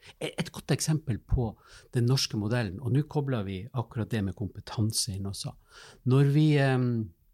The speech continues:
gikk inn i pandemien, så snakka, begynte vi,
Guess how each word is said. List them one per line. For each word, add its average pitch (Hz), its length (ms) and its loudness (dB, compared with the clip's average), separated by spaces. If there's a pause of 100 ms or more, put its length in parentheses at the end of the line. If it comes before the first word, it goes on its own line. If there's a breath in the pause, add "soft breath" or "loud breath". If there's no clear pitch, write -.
(920)
gikk - 240 2
inn 135 80 6
i - 80 -2
pandemien, 110 480 4
så 110 560 0
snakka, - 400 -8
begynte 117 320 -2
vi, 107 260 -2